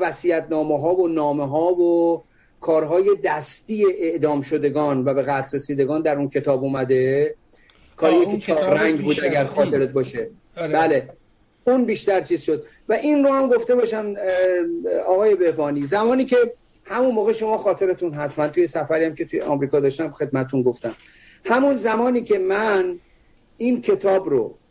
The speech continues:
Speaker 1: کتاب آخرین فرصت گل، یه کتاب بسیار پرهزینه بود،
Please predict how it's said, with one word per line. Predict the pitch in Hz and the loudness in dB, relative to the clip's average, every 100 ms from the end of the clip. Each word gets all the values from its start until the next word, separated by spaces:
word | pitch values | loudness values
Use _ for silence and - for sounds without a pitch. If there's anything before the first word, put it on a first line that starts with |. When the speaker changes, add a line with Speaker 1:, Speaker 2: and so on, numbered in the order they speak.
| _ _ _ | _ _ _
Speaker 1:
کتاب | 175 156 190 | -8 0 2
آخرین | 190 175 151 139 | 2 0 -6 -2
فرصت | 156 143 147 147 | -4 -2 -4 0
گل، | 170 196 | 0 0
یه | 214 | -2
کتاب | 190 196 220 226 - | -2 -2 -4 -4 -2
بسیار | 269 269 240 226 | 0 2 0 -2
پرهزینه | 220 196 160 151 139 127 | 0 -2 -2 -6 -4 -2
بود، | 113 - | -2 -6